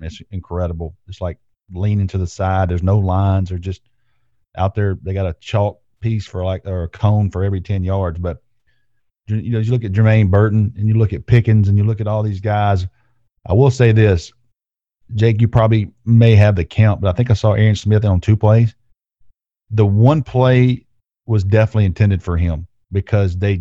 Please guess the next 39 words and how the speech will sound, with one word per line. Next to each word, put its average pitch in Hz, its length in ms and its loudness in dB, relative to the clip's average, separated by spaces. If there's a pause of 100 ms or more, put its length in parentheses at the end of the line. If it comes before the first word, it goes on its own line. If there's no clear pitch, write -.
jumped 113 480 -4
him. 104 320 2
As 90 100 -8
soon 135 220 -2
as 131 140 0
he 120 80 2
came 117 240 0
off 104 180 0
the 101 80 -6
line 98 220 0
of 85 80 -4
scrimmage, 95 440 -2
it 110 80 -6
was 95 180 -8
a 87 100 -8
straight 104 540 -8 (600)
shot - 380 -4
out 101 80 -2
of 95 80 -4
a 90 40 -8
cannon. 92 380 -4
It 95 60 -6
was 101 100 -4
gonna 98 160 -2
be 95 120 -2
a 92 60 0
bomb, 87 380 -4
no 101 180 0
question. 104 460 -4
But 80 140 -10
J 95 200 -4
T 101 180 -6
looked 98 280 -6
it 101 80 -4
off 98 280 -2
and 87 140 -4
checked 98 300 0
it 82 100 -4
down, 95 380 4